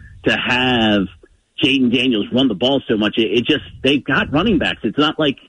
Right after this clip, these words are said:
they don't recruit <laughs> running backs. And I thought at times Williams had a couple good runs. I, I just don't know, you know, what exactly sometimes they get away from it, or maybe it's Jayden Dan-, I, I'm not sure. I love Jayden Daniels. I think he's a good quarterback, but it, the, the, the fact that he runs the ball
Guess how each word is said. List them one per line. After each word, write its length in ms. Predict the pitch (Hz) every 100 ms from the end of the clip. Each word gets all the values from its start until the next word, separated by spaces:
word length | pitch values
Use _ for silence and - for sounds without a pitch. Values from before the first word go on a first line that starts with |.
| _
they 140 | - 151
don't 180 | 165
recruit 360 | 160 - 214 202
<laughs> 20 |
running 300 | - - - - -
backs. 300 | - - - - - 285 302 -
And 180 | 151 156
I 100 | 156
thought 240 | - 175
at 140 | 165 -
times 280 | 160 196 135
Williams 360 | 143 156 143
had 80 | 143
a 60 | 135
couple 260 | 156 147
good 160 | 139 123
runs. 240 | 143 160
I, 120 | 117 123
I 120 | 139
just 240 | 135 147 -
don't 200 | 156 131
know, 400 | 131 139 120 107 _ _ _ _
you 140 | 131
know, 300 | 127 110 110
what 340 | 110 113 135 156 -
exactly 920 | 135 101 117 131 127 123 117 110 98 _ -
sometimes 520 | 135 131 127 123 110
they 120 | 113
get 160 | 101 123
away 260 | 110 120
from 180 | 131 113
it, 100 | 104 95
or 280 | 104 101 98
maybe 260 | 117 143 139
it's 100 | -
Jayden 240 | 123 123 110
Dan-, 200 | 117 113
I, 260 | 123 131 143
I'm 100 | 160
not 120 | 160 -
sure. 160 | 160
I 100 | 98
love 240 | 120 127 131
Jayden 300 | 131 131 120
Daniels. 300 | 120 135 135
I 20 | -
think 160 | 120
he's 100 | _
a 100 | -
good 100 | 123
quarterback, 480 | - 123 123 120 131
but 120 | 104 95
it, 100 | _ _ _ _ -
the, 120 | 117
the, 180 | 104 113 _
the 80 | 123
fact 220 | 143 139 -
that 100 | 120
he 120 | 156
runs 280 | 123 151 139
the 60 |
ball 220 | 117 110